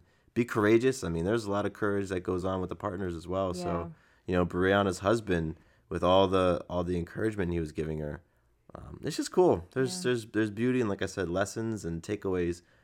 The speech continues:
Speaker 1: for everyone.
Speaker 2: Yes. Yeah, it's, I, I, I like that. I see a potential episode on that, the drawing from your birth experience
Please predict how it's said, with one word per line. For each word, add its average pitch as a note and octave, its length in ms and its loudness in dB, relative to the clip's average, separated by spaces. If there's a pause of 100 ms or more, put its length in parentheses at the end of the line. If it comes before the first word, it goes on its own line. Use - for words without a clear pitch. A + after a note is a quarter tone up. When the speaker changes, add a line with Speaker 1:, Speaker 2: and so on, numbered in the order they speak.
(160)
Speaker 1:
for - 120 -10
everyone. D#2+ 460 2 (220)
Speaker 2:
Yes. - 480 -10 (180)
Yeah, F3+ 120 -8
it's, F3+ 120 -12
I, A#3 320 4
I, A3+ 360 -2
I A3 40 0
like G#3+ 220 0
that. F3 260 0
I F#3+ 80 -4
see G3+ 240 -4
a F#3 140 0
potential F#3 420 -6
episode E3+ 400 -6
on E3 160 -6
that, D#3+ 260 -2
the D#3+ 220 -4 (380)
drawing G3+ 520 8
from F3+ 280 0
your F3 120 0
birth E3+ 340 -2
experience B3+ 720 -4